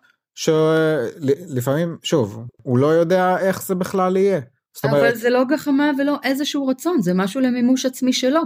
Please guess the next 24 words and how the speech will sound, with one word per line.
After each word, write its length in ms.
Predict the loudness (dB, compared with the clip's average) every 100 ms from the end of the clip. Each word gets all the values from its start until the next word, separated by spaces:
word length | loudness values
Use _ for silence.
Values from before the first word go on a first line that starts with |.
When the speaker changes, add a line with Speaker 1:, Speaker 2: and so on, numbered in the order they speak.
| -4 -18 -14 -6
Speaker 2:
אתה 140 | 0 2
יודע, 200 | 2 2
זה 100 | 0
מטריף 640 | -2 -4 -8 -2 -2 -2 -4
אותי 220 | -2 0
הרעיון 800 | 0 -2 -4 -2 0 2 2 2
הזה, 280 | 0 -4 -6 _ -20 -16
ש-, 200 | -6 -2 -2 0
שאנשים 520 | 0 0 0 0 0
רואים 320 | 0 0 0
את 100 | 0
עצמם 320 | -4 -2 -2 0
כמרכז 500 | 0 -2 -2 -2 0
היקום, 340 | -2 -2 -4 -4
וכל 200 | -2 -4
מה 80 |
שהצד 340 | -4 -6 -2 -2
השני 300 | -2 0 0
רוצה, 260 | 0 0 -2 -4 -8 -16 -8
זה 260 | -2 0
גחמה 640 | 0 -2 0 0 2 2 0
או 160 | 0
רעיון, 600 | -2 0 0 0 0 0
או, 200 | 0 -2